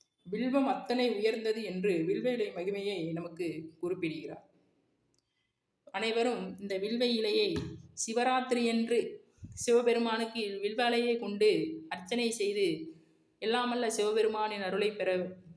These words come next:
வேண்டும் என்று கேட்டு, இந்த பதிவு உங்களுக்கு பிடித்திருக்கும் வகையில் உற்றார், உறவினர், நண்பர்கள் அனைவருக்கும் பகிர்ந்து கொண்டு, ஆன்மீக பதிவு சேனலை இதுவரை சப்ஸ்கிரைப் பண்ணல அப்படின்னா பண்ணிக்கங்க.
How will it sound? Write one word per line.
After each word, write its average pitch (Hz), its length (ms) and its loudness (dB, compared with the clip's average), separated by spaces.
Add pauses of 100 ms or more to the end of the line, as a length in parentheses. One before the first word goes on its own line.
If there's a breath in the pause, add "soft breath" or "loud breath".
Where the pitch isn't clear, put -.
(260)
வேண்டும் 208 320 -4
என்று 185 260 -6
கேட்டு, 185 580 -2
இந்த 175 160 -10
பதிவு 202 360 -2
உங்களுக்கு 190 280 -6
பிடித்திருக்கும் 202 480 -4
வகையில் 202 280 -6
உற்றார், 185 400 -4
உறவினர், 185 320 -2
நண்பர்கள் 185 380 -6
அனைவருக்கும் 175 460 -8
பகிர்ந்து 202 400 -8
கொண்டு, 185 260 -8
ஆன்மீக 190 540 -6
பதிவு 180 280 -8 (100)
சேனலை 180 220 -8
இதுவரை 180 420 -4
சப்ஸ்கிரைப் 196 480 -6
பண்ணல 190 280 -6
அப்படின்னா 190 360 -8
பண்ணிக்கங்க. 180 480 -10